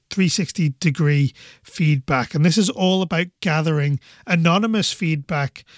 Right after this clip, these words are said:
about you as a leader from the people that you lead, your colleagues, and also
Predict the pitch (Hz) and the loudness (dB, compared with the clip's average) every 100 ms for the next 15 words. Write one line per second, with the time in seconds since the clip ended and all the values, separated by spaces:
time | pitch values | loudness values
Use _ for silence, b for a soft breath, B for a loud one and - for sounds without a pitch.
0 | B B - 160 147 147 170 156 135 151 | B B -6 -4 -2 -2 -2 -4 -2 0
1 | 151 143 139 135 143 143 131 113 - 131 | 2 0 -2 -2 0 0 -2 -6 -6 -4
2 | 135 - 156 143 127 147 135 127 131 120 | -2 -2 -4 -2 -4 -2 -2 0 0 0
3 | 120 - B B B - 131 - 170 165 | -4 -8 B B B -2 0 2 2 2
4 | 156 165 214 - 214 196 | 2 2 2 2 0 0